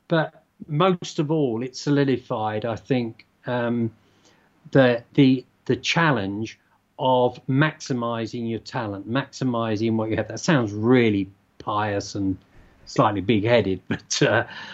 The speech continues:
uh, but I, but I think that that's what I, I learned from that.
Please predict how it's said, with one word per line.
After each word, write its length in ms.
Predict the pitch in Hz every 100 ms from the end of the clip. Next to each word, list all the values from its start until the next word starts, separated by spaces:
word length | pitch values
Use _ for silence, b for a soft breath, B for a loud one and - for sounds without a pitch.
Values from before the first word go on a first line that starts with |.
| 160 -
uh, 360 | 131 127 123
but 140 | 120 135
I, 260 | 135 - 135
but 160 | 147
I 100 | 139
think 320 | - 170 135
that 220 | 120 110 _
that's 340 | - 117 107 -
what 120 | 117
I, 340 | 107 107 104 _ _
I 160 | - 117
learned 380 | 113 110 107 104
from 200 | 117 113
that. 280 | 110 101